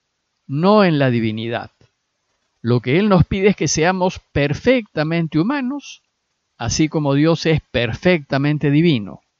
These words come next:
Así como cuando decimos, "Qué humana es esa persona", lo que estamos diciendo es,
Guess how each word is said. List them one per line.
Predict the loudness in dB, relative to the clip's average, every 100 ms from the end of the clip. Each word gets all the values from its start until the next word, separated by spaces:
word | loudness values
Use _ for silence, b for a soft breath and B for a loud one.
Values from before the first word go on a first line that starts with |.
| _ _ _ _ _ _ _ _ _ _ _ _
Así | -6 -2 -2
como | 2 2 2
cuando | 0 -2 0
decimos, | 0 -2 -2 0 0 -2 -6 -18 _ _ _
"Qué | 4
humana | 4 4 2 2 0
es | -2
esa | -4 -4 -6
persona", | -8 -6 -6 -6 -8 -16 _ _ _ _ _ _ -10
lo | -6
que |
estamos | -6 -2 0 0
diciendo | -2 -2 -2 -2 -2
es, | -2 -4 -12